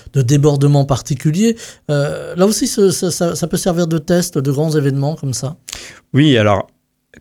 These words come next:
Speaker 2: pour ces grands événements-là, il y a des renforts de, d'effectifs de police nationale euh, évidemment, qui sont mis et qui sont adaptés, euh, et cetera. Euh, on voit d'ailleurs que dans la majorité des faits qu'il y a eu au moment d'Arrock,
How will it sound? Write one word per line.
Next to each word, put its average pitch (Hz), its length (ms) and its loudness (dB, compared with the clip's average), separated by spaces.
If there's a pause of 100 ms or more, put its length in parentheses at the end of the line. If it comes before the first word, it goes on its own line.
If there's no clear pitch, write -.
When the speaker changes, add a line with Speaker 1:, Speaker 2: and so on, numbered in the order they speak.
(280)
Speaker 2:
pour 123 120 2
ces 131 140 2
grands 117 180 2
événements-là, 107 600 2
il 123 60 0
y 110 40 2
a 104 60 2
des 104 100 2
renforts 104 400 0
de, 95 600 -2
d'effectifs - 840 -4
de 98 200 0
police 104 320 -2
nationale 107 600 0 (440)
euh, 92 420 0
évidemment, 101 500 0
qui 120 160 -6
sont 101 220 -6
mis 107 320 0
et 92 80 -4
qui - 80 -14
sont - 120 -6
adaptés, 107 560 -2
euh, 90 320 -2
et 92 80 -8
cetera. 98 380 -8 (600)
Euh, 92 760 -2 (180)
on 139 80 -4
voit 107 280 0
d'ailleurs 117 400 2
que - 80 -2
dans 101 220 0
la 98 220 0
majorité 101 500 0
des 101 80 0
faits 127 200 -2
qu'il 110 100 0
y - 20 0
a 104 40 0
eu 104 220 0 (300)
au - 40 -8
moment 104 300 0
d'Arrock, 107 580 0